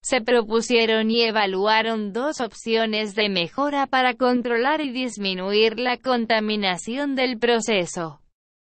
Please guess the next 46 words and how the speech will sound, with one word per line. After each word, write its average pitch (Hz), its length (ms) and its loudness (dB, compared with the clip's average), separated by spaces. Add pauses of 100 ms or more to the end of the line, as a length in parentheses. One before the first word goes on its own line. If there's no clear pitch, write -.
(460)
El 233 200 4
análisis 247 840 0
muestra 240 600 0
una 240 260 0
relación 214 880 0
B 220 240 -2
S 220 320 0
de 208 180 0
uno 285 320 -2
punto 277 520 -2
treinta 254 440 2
y 208 140 2
ocho 269 340 -2
y 240 140 -2
el 208 160 2
valor 208 420 0
actual 226 680 0
neto 247 380 0
es 277 200 -2
de 269 120 0
treinta 240 500 4
y 185 140 -2
seis 208 440 -4
mil 269 380 0
un 285 220 -2
dólares 285 580 -2
y 233 80 -2
treinta 196 460 0
y 170 100 -2
siete 262 560 -2
centavos, 247 760 0
con 233 260 -2
una 277 240 0
tasa 233 480 0
interna 247 680 2
de 226 160 2
retorno 269 680 -2
de 240 160 4
doscientos 240 880 -4
cuarenta 202 640 0
y 185 80 -2
nueve 202 540 0
punto 294 500 -4
veintinueve 233 1040 0
por 262 260 0
ciento. 185 680 0